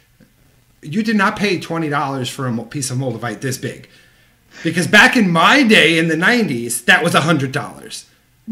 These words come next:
You know, <laughs> like, so obviously that, you know, it's not there. But all these people coming into it,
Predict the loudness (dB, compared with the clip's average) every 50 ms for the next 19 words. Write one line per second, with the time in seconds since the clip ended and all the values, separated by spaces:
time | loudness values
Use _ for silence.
0 | -12 -12 _ _ _ _ 4 6 8 8 10 8 6 6 6 2 2 4 6 4
1 | 6 6 6 6 6 6 4 2 2 2 2 2 0 -2 -6 -12 -20 -20 -20 -14
2 | -6 -2 -2 0 0 0 -2 -2 -2 -4 -4 -4 -2 -2 -4 -4 -6 -6 -6 -6
3 | -4 -4 -6 -6 -8 -8 -10 -10 -6 -6 -6 -6 -6 -8 -14 -20 -20 _ _ -4
4 | -4 -4 -4 -4 -8 -18 _ _ _ _ _ -14 -14 -14 _ _ -18 -18 _ _
5 | -16 -14 -12 -12 -14 -16 -16 -8 -6 -2 -2 0 0 -2 -2 -2 -4 -6 -8 -10
6 | -8 -10 -12 -10 -8 -8 -8 -6 -8 -8 -8 -10 -12 -12 -14 -14 -14 -14 -18 -20